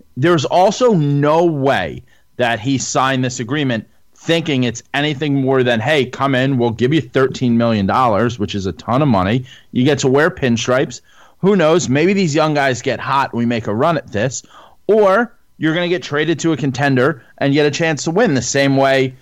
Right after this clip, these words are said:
we had, you know, the, the closers in the World Series last year. Beltran was put in a great position <laughs> to go out there and win again. And, you know, the Yankees have a million prospects. They're not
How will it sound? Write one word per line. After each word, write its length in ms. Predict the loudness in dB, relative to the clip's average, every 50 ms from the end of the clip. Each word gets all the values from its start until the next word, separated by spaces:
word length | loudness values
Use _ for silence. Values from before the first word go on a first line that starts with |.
| _ _ -8
we 180 | -4 -2 -2 0
had, 460 | 0 -2 -2 0 0 0 -2 -4 -4
you 120 | -4 -2 -2
know, 200 | 0 0 0 -2
the, 280 | -2 -2 -4 -4 -4 -6 _
the 160 | 0 2 2 2 0
closers 680 | -4 -4 0 2 2 2 2 0 0 0 -2 0 0
in 320 | 0 2 2 2 0 -2 -4 -10 -20 _ _ -4
the 80 | 0 2
World 260 | 2 4 2 2 2
Series 320 | 2 2 2 4 4 2
last 240 | 2 2 2 0 0
year. 140 | 0 0 0
Beltran 720 | 0 0 0 0 0 -2 -2 -2 0 0 2 0 0 -2
was 200 | -2 -2 -4 -4
put 200 | -4 -4 -6 -4
in 100 | -4 -4
a 60 | -4 -4
great 260 | -2 -2 -2 -2 -2
position 640 | -4 -2 -2 0 0 0 0 0 0 0 0 -2 -6 -10 -8 -8 -8
<laughs> 200 | -8 -8 -6 -2
to 300 | 2 2 4 4 2 2 2
go 140 | 2 2 2
out 200 | 2 2 0 0
there 160 | 0 0 2
and 140 | 2 0 0
win 140 | 0 0 0
again. 360 | 2 2 2 2 0 0 -2 -6 _ _ -20 -20 _ _ _ _ -4
And, 380 | -2 0 0 2 0 0 -2 -2 -2
you 100 | -2 0
know, 80 | 0 0
the 80 | 0
Yankees 340 | 0 0 0 0 -2 -2 -4 -2
have 200 | -2 -2 0 0
a 60 | 0
million 400 | 0 0 0 0 0 -2 -2 -4
prospects. 800 | -2 -2 -2 0 -2 -2 -4 -4 -4 -4 -4 -4 -8 -14 -20 _ _ _ _ _ _ _ -2
They're 160 | 0 0 2
not 500 | 2 2 2 2 2 0 0 -4 -6